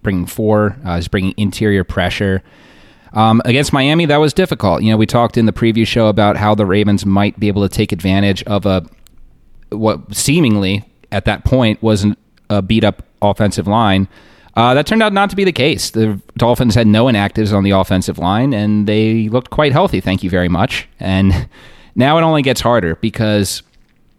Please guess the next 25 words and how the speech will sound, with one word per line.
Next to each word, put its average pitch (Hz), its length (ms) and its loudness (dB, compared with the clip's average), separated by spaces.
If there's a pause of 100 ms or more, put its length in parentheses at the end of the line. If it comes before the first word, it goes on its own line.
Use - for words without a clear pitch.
(220)
while 135 340 2
this 135 260 2
Patriots 156 540 0
offense 113 400 0
may 117 200 2
not 123 200 0
have, 107 520 0 (540)
uh, 90 280 0 (220)
a, 107 100 2
a - 20 4
lot 107 260 2
of 107 100 -4
playmakers 107 1000 0 (160)
in 101 180 0
the 98 80 2
vein 101 320 0
of, 92 300 -4
like, 90 160 -8
a 98 40 -6
Tyreek 101 320 -2
Hill 101 220 0
or 95 60 2
a 92 40 0
Jaylen 101 640 -2
Waddle, 90 520 0